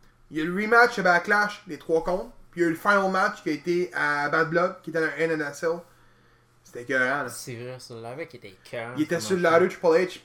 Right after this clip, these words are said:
Speaker 1: Puis Shawn Michaels, je pense qu'il a fait un, euh,
Speaker 2: Ça
Speaker 1: elbow
Speaker 2: va,
Speaker 1: drop
Speaker 2: ça.
Speaker 1: sur, euh, Triple H. Il se tasse, bang, il pète la table. C'était écœurant.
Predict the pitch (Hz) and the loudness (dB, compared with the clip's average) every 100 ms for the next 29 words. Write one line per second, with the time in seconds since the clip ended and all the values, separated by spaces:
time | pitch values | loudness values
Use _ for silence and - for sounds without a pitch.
0 | - 160 165 147 180 170 175 190 180 180 | -10 -8 -8 -6 -2 -2 -2 -4 -2 -4
1 | - 156 175 156 143 139 135 131 - _ | -4 -8 -6 -6 -2 -4 -4 -6 -12 _
2 | _ - _ _ _ _ _ _ _ _ | _ -20 _ _ _ _ _ _ _ _
3 | - 123 180 170 175 180 185 - 165 156 | -6 0 2 2 2 4 2 2 0 0
4 | 143 135 131 131 - 143 160 160 - 156 | 2 2 0 -4 -6 -2 -2 -4 -6 -2
5 | 156 156 - 151 151 143 143 139 - 139 | -2 -2 -4 -6 -6 -6 -10 -8 -4 -4
6 | 135 - _ 123 120 139 127 | -4 -10 _ -20 -8 -4 -4